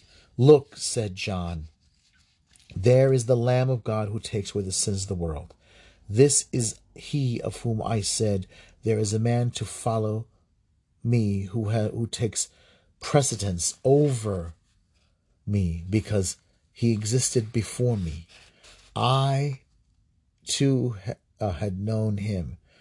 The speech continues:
but he had to be made known to Israel. And it is for the, this purpose that I came to baptize with water.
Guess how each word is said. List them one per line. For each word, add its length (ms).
but 160
he 260
had 300
to 100
be 340
made 480
known 320
to 120
Israel. 520
And 140
it 140
is 260
for 200
the, 220
this 260
purpose 500
that 120
I 140
came 520
to 120
baptize 720
with 100
water. 400